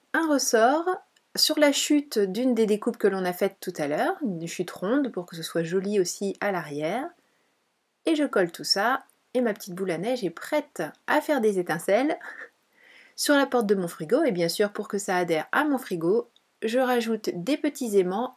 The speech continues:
à l'aide de petits points de colle. Alors, je mets des aimants suffisamment costauds quand même, donc là j'ai toute confiance en ces petits aimants de scrap, euh,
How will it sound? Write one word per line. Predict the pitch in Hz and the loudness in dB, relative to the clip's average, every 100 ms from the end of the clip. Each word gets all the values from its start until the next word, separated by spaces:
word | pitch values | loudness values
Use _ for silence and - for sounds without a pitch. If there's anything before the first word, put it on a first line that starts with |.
| - | -4
à | 254 | 0
l'aide | 269 262 | 2 0
de | 226 | -2
petits | 240 240 247 | -6 -8 -8
points | - 202 | -6 -6
de | 196 | -6
colle. | - - - _ _ _ _ _ _ _ _ _ _ _ - | -6 -8 -10 _ _ _ _ _ _ _ _ _ _ _ -6
Alors, | 190 | -2
je | |
mets | 214 | -2
des | 214 240 240 | 0 0 2
aimants | 233 240 | 2 0
suffisamment | 233 247 247 220 220 220 | -2 -4 -4 -2 -2 0
costauds | 247 240 - 277 | 0 -2 -2 -2
quand | 262 | 0
même, | 214 240 277 | 0 0 0
donc | 202 214 | -2 -2
là | 208 | 0
j'ai | 190 | 0
toute | - - | -4 -10
confiance | 214 208 226 226 | -10 -4 -4 -4
en | 196 | -2
ces | 196 | -4
petits | 180 220 202 | -4 -6 -2
aimants | 190 190 | -2 -2
de | 180 | -4
scrap, | 175 - 190 185 - | -6 -8 -8 -8 -8
euh, | 143 | -10